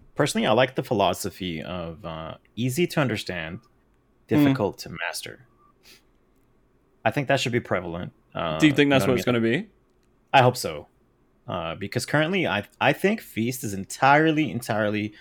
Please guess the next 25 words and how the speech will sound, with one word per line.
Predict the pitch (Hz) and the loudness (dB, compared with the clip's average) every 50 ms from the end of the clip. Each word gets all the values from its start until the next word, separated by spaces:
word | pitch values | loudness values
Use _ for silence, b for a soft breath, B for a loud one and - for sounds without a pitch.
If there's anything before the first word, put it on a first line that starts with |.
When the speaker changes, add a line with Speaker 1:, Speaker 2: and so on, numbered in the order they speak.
| B B B B _ _ _ _ _ _ _ _ | B B B B _ _ _ _ _ _ _ _
Speaker 1:
too | - - 127 | -4 0 0
nuanced. | 107 104 104 107 107 104 95 92 85 85 - - - _ _ - | 2 2 2 2 2 2 0 -2 -2 -6 -8 -14 -16 _ _ -6
There's, | 120 107 92 | -4 -4 -4
there's | - - 110 - - - | -6 -8 -8 -8 -4 -4
like, | 120 110 107 - _ - | -4 -4 -4 -6 _ -6
like, | 98 98 - - _ - - | -6 -6 -6 -10 _ -8 -6
uh, | 92 98 95 90 90 98 101 - - - | -4 -4 -4 -4 -6 -8 -10 -14 -14 -10
like | - 104 - | -8 -6 -6
Sir | - - 123 107 | -4 -2 -2 -2
said, | - 101 85 | -2 -4 -6
there's | - 76 - | -8 -8 -8
tertiary, | - - 143 127 - 143 135 135 135 131 123 | -4 -2 -2 -2 0 0 0 2 2 2 0
there's, | 101 85 98 - - - - - _ _ _ _ _ _ _ _ - - | 0 -2 -6 -8 -10 -12 -14 -16 _ _ _ _ _ _ _ _ -20 -12
there's | - 113 - | -8 -2 0
secondary | - 131 127 135 123 117 | 2 2 2 2 0 0
objectives | 107 104 - 104 101 - - 98 95 | 0 0 0 -2 -2 -2 -6 -8 -6
that | - 92 | -4 -4
you | 90 92 - | -4 -4 -4
kinda | - 120 98 98 | -2 -2 -2 -2
need | 98 92 | -4 -6
to | - 95 | -8 -10
focus | - - 98 - - 80 - - | -12 -10 -10 -10 -10 -12 -12 -10
on. | 85 85 82 73 73 73 | -10 -10 -10 -10 -12 -12
And | 71 73 | -12 -10
there's, | 101 101 - | -10 -12 -12